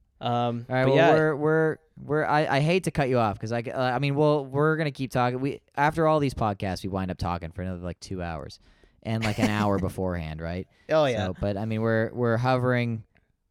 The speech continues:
Speaker 2: quite a bit over an hour, and we, we try to keep it kinda concise. So, I
Speaker 1: For
Speaker 2: mean,
Speaker 1: sure.
Speaker 2: I've given my video, my video recommendation, but I'd like to hear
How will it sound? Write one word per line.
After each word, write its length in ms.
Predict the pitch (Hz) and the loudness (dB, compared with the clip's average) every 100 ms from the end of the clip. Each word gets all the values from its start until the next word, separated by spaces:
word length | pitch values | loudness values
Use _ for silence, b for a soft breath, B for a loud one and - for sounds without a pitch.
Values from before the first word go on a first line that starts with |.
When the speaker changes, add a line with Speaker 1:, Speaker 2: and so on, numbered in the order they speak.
| _ | _
Speaker 2:
quite 260 | - 127 117 | -4 -2 0
a 60 | |
bit 220 | 98 107 | -2 -2
over 320 | 101 101 95 95 | 0 -2 -2 -4
an 80 | 92 | -4
hour, 400 | 90 90 92 92 | -6 -6 -6 -6
and 120 | 90 | -6
we, 260 | 90 90 - | -8 -8 -10
we 100 | - | -14
try 220 | 92 98 | -10 -8
to 60 | 87 | -8
keep 220 | - 90 | -10 -10
it 120 | 87 - b b b - | -10 -12 b b b -10
kinda 140 | 101 | -8
concise. 600 | 101 92 - 95 90 - | -8 -10 -8 -8 -8 -10
So, 220 | - - 95 | -12 -6 -4
I 100 | 120 | 0
Speaker 1:
For 40 | |
Speaker 2:
mean, 100 | 139 | 2
Speaker 1:
sure. 100 | 143 | 4
Speaker 2:
I've 140 | 165 160 | 2 2
given 280 | 170 156 | 0 0
my 220 | 135 131 131 | 0 0 0
video, 640 | 110 131 139 131 127 123 - _ _ _ - | 0 2 2 2 2 0 -6 _ _ _ -4
my 160 | 117 | -2
video 320 | 110 120 123 | 0 0 2
recommendation, 800 | 110 104 104 98 92 92 - 95 - | 2 0 -2 -4 -2 -4 -4 -8 -4
but 180 | 98 - | -4 -2
I'd 180 | 98 104 | -6 -4
like 260 | 113 123 - | -2 -2 -4
to 80 | |
hear 520 | 117 113 110 104 101 | -8 -4 -2 0 -2